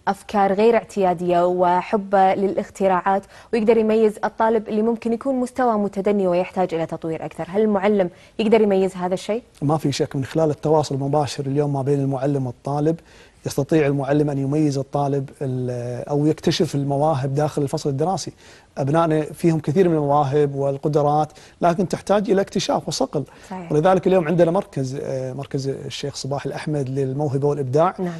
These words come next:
Speaker 2: هذا المركز أيضًا في تعاون ما بينه وما بين وزارة التربية في قضية، آه، الطلبة، آه، الص-، الموهوبين والمتميزين من أجل، آه، استقطابهم وتحفيزهم والعمل على اكتشاف مواهبهم ال-، الأخرى خارج أيضًا، آه، آه، الدوام المدرسي.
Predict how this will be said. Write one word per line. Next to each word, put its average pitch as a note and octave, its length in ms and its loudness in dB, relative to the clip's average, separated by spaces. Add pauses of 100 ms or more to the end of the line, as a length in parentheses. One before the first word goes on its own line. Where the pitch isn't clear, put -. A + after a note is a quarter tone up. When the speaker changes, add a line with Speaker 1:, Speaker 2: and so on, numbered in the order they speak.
(120)
Speaker 2:
هذا D#3 180 4
المركز D3+ 400 -2
أيضًا D#3+ 220 2
في C#3 120 -6
تعاون D3 320 2
ما C#3 140 -2
بينه D3 200 2
وما C#3+ 100 -2
بين C#3+ 160 2
وزارة C#3 260 -2
التربية D#3 340 2
في C#3+ 180 -4
قضية، D3 400 0 (580)
آه، C#3 260 -2
الطلبة، D3 440 2
آه، C#3+ 480 0
الص-، - 160 -10
الموهوبين D3+ 760 2 (300)
والمتميزين E3 920 2
من D#3+ 100 -4
أجل، D#3+ 500 2
آه، C#3 640 -2
استقطابهم D3+ 840 0
وتحفيزهم D3+ 840 -2 (360)
والعمل D#3+ 400 4
على D#3+ 340 4
اكتشاف D#3+ 420 -2
مواهبهم D3+ 560 0
ال-، D3 120 -6
الأخرى D3+ 640 -2 (260)
خارج D#3+ 340 2
أيضًا، D3+ 240 2
آه، D3+ 140 -2
آه، C3 840 -4
الدوام C#3 360 0
المدرسي. A#2 420 -10